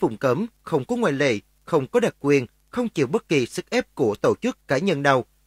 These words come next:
nhưng lại rất nhân văn, nhân đạo, nhân nghĩa, nhân ái, nhân tình và tâm phục, khẩu phục. Do đó, công tác đấu tranh phòng chống tham nhũng tiêu cực chưa bao giờ được chỉ đạo chặt chẽ, bài bản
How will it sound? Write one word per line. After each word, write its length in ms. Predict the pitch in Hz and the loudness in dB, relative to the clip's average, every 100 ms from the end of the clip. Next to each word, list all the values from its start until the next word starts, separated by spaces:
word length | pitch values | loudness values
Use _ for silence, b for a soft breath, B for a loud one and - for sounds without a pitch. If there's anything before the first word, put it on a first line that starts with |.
| _ | _
nhưng 160 | 233 233 | -4 -2
lại 160 | 151 107 | -2 0
rất 280 | 233 - | -2 -2
nhân 180 | 156 143 120 | -4 -4 2
văn, 200 | 143 127 _ _ | 2 2 _ _
nhân 200 | 208 240 | -4 -2
đạo, 260 | 180 117 101 _ - | 0 0 -2 _ -4
nhân 220 | 165 147 | -2 0
nghĩa, 280 | 139 107 175 _ - | 2 2 -2 _ -4
nhân 180 | 156 | -2
ái, 300 | 127 131 196 - _ 220 | 0 0 0 -4 _ -6
nhân 140 | 240 | -6
tình 300 | - 151 123 _ | 2 2 2 _
và 160 | 175 170 | -2 -2
tâm 200 | - 247 - | -2 -6 0
phục, 220 | 151 110 _ | 0 0 _
khẩu 200 | 143 113 | -4 -4
phục. 300 | - 135 - _ _ _ | 0 0 0 _ _ _
Do 140 | - 151 | -2 0
đó, 260 | 139 190 254 _ - | 2 0 -2 _ -6
công 140 | 143 | -4
tác 240 | 226 254 151 | -2 -2 0
đấu 160 | 143 - | -2 0
tranh 220 | 160 139 | -2 -2
phòng 240 | - 135 - | -2 -4 0
chống 140 | 131 170 | -4 -2
tham 180 | 247 220 | -2 0
nhũng 200 | 151 151 | 0 -2
tiêu 180 | - 240 | -6 -2
cực 280 | 170 123 _ _ _ | 0 0 _ _ _
chưa 180 | 165 147 | 0 2
bao 140 | 208 180 | 0 0
giờ 200 | 151 131 | 0 2
được 240 | 131 127 _ - | 0 -2 _ -4
chỉ 120 | 139 | -2
đạo 220 | 170 113 - | 0 -2 -4
chặt 140 | 143 - | -8 0
chẽ, 260 | 135 104 170 _ - | 0 0 -4 _ -4
bài 160 | 160 | -2
bản 300 | 143 120 120 | 2 2 0